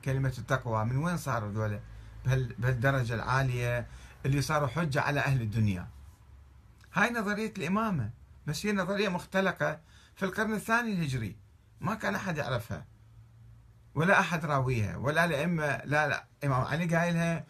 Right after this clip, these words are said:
ولا الحسن ولا الحسين. فهاي النظرية من طلعت وحاول تخلق، "روح زور الحسين، بس اربط هالأئمة بالحسين"، بدون أي دليل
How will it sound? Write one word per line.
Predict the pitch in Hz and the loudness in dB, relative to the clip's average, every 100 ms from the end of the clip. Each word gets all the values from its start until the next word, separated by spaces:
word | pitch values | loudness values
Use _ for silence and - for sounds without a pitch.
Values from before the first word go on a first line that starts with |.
| - - | -18 -8
ولا | 131 147 156 | 0 2 2
الحسن | 143 175 165 | 0 -2 -2
ولا | 147 127 | 0 0
الحسين. | 110 110 107 95 80 - _ _ _ - - - - - | -2 -4 -4 -4 -6 -14 _ _ _ -20 -20 -20 -20 -10
فهاي | - 147 214 254 | -2 0 2 0
النظرية | 220 196 185 | 0 0 0
من | 160 | 0
طلعت | - 151 - 151 - - - - - - _ - | -2 -4 0 -2 -4 -12 -20 -20 -20 -20 _ -8
وحاول | 160 190 220 170 - - - - _ - - 170 175 139 | 0 0 0 -6 -18 -20 -20 -20 _ -16 0 2 2 0
تخلق، | 175 151 120 156 | -4 -4 -4 -2
"روح | 190 170 | 0 0
زور | 185 170 | -2 -2
الحسين، | 143 135 160 151 180 - - - - - - - | -4 -2 0 0 -2 -6 -16 -16 -14 -12 -6 0
بس | 165 - | 0 4
اربط | 220 233 175 165 165 | 4 4 4 2 2
هالأئمة | 180 175 165 185 180 | 2 2 2 2 2
بالحسين"، | 156 135 120 113 87 80 - - - - - - - - - - - - - - - - - - - - - - | 2 -2 -2 -2 -4 -6 -10 -12 -14 -14 -14 -14 -12 -12 -12 -14 -16 -16 -16 -16 -14 -14 -14 -14 -14 -14 -14 -4
بدون | 135 147 139 | -2 0 0
أي | 139 | -2
دليل | 110 98 92 | 0 -2 -4